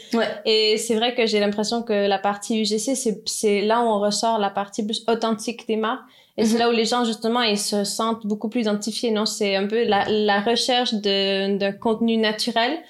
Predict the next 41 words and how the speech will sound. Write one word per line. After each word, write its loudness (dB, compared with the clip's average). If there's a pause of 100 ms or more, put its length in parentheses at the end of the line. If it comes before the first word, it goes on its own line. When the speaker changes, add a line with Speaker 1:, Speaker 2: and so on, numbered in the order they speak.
(340)
Speaker 2:
d'un 2
contenu 0
authentique, -2 (380)
euh, 0 (460)
pour 0
pouvoir 2
acheter. -2
Donc, 0
on 0
se -2
sent 2
beaucoup 2
Speaker 1:
Ouais. 2
Speaker 2:
identifié 0
avec 2
ces -2
gens, 0
non ? -4 (280)
Speaker 1:
En 2
fait, 0
euh, 4
l'U 2
G 4
C, 2
ce -4
qui -4
est 2
intéressant, 0
c'est 0
que 0 (260)
c'est 2
une 4
publicité 0
qui -2
n'a 4
pas 2
l'air 2
d'être 0
une 2
Speaker 2:
Voilà. 0
Speaker 1:
publicité. -2